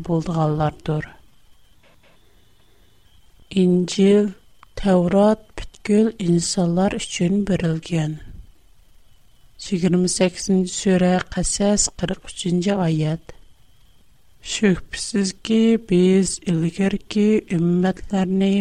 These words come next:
halok qilgandan keyin kishilarning dillariga nur berib, ularni hidoyat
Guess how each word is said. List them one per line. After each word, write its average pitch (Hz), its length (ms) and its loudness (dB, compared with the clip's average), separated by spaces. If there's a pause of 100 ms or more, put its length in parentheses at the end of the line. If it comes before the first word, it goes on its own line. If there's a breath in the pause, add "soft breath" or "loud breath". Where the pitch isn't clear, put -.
halok 160 460 0 (160)
qilgandan 170 800 0
keyin 226 400 0 (600 loud breath)
kishilarning 208 840 2 (140)
dillariga 180 800 0 (100)
nur 180 400 2
berib, 208 400 0 (600 soft breath)
ularni 202 600 4 (140)
hidoyat 185 800 2